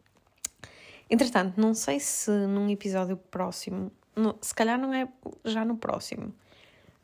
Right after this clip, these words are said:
mas num dos próximos episódios, se calhar vou trazer alguém aqui para fazer o episódio comigo,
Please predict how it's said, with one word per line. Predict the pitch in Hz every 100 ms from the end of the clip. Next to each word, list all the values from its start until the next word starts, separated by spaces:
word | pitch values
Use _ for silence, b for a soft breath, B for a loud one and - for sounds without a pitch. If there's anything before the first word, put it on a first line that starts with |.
| -
mas | 214 180 180
num | 208 254 285
dos | 240 -
próximos | 220 208 202 196
episódios, | 196 190 190 196 196
se |
calhar | - 214 226
vou |
trazer | 233 233 220 214
alguém | 202 196 196 190
aqui | 185 196
para | 185 190 190 185 180 185
fazer | - 196 190 190
o | 190
episódio | 190 190 190 190
comigo, | - 196 185